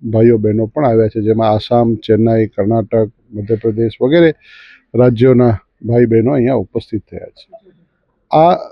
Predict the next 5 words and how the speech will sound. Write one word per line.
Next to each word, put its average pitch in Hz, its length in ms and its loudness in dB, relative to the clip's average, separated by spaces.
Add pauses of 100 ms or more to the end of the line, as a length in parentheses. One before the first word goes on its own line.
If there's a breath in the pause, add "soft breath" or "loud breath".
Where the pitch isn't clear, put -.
(180)
સેન્ટર 160 520 2 (1040)
આખા 135 240 -2
ભારત 131 360 0
વર્ષની 139 420 0
અંદર 113 260 2